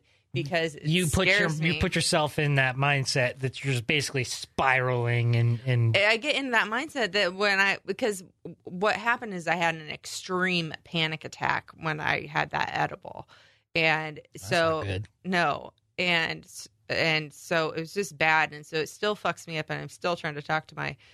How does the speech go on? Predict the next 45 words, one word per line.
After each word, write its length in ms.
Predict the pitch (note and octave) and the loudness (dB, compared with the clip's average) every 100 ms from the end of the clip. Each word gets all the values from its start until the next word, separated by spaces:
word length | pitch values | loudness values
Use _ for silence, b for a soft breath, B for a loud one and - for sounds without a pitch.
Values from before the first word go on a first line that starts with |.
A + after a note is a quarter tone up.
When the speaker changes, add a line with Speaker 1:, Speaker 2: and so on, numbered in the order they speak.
| b b _ _ _ A2+ | b b _ _ _ -2
Speaker 1:
um, 200 | D3 C#3 | -2 -2
psychiatrist 720 | - D3 F#3+ G#3 G#3+ E3 - | -8 -8 -2 -2 -2 -10 -8
about 260 | D#3 D#3 D#3 | 0 0 0
it, 100 | D#3 | -6
because 580 | D#3+ F#3 E3+ E3 D#3 | -4 0 0 0 -6
one 240 | D#3+ F3 F3+ | -4 -2 -2
of 100 | D3+ | -4
the 80 | D3+ | -8
things 480 | - F#3+ F#3+ E3+ D#3 | -4 -2 -2 -6 -6
is 520 | - F#3 G3 E3 E3 - | -2 0 0 -4 -12 -18
that 340 | - D#3+ D3+ - - _ _ - | -8 -4 -4 -6 -20 _ _ -2
fucks 300 | A3+ - - | -2 -4 -10
me 200 | F#3 G3 | -6 0
up, 240 | G3+ F#3 | 0 -2
and 160 | - E3 | -6 -10
she 140 | G#3 F#3+ | -10 -8
keeps 240 | G#3 - | -10 -8
trying 220 | - F3 | -6 -4
to 80 | E3 | -4
remind 520 | D#3 D3+ D3+ F#3 G3 | -6 -6 -4 -4 -4
me, 240 | E3 D#3 D#3+ b b b b - | -6 -8 -12 b b b b 2
uh, 220 | E3+ D#3 - | 4 4 0
is, 400 | F3 E3 C#3 - _ _ - | -2 -4 -8 -18 _ _ -12
uh, 100 | D3+ B - | -12 B -6
and 120 | E3 | 0
I 60 | E3 | 2
don't 120 | F3+ | 0
wanna 160 | C#3+ D3+ | -2 -2
get 200 | D#3 D3 | -2 -2
emotional, 560 | D3+ F3 - D#3+ D3+ D3 | -2 -4 -4 -4 -2 -2
but, 360 | D3+ D3+ - - - - - | 0 0 -2 -10 -18 -16 -4
um, 460 | E3+ D#3 C3+ - - _ _ _ F3+ | -2 -2 -4 -14 -20 _ _ _ -4
you 120 | E3+ | -2
know, 120 | C#3 | -4
time 280 | - G3+ F3+ | -6 -4 -4
is 140 | D3 | -6
liquid. 420 | D3+ F3+ - C#3 | -8 -8 -4 -6
You 100 | C#3+ | -8
can't 260 | C#3 F3+ D#3+ | -6 -4 -2
hold 200 | D#3+ D3 | -2 0
on 200 | D3+ E3 | 0 -2
to 160 | - D3 | -4 -4
it. 180 | - - | -4 -4
And 160 | E3 - | -6 -2
so 280 | D#3+ D3+ | -2 -2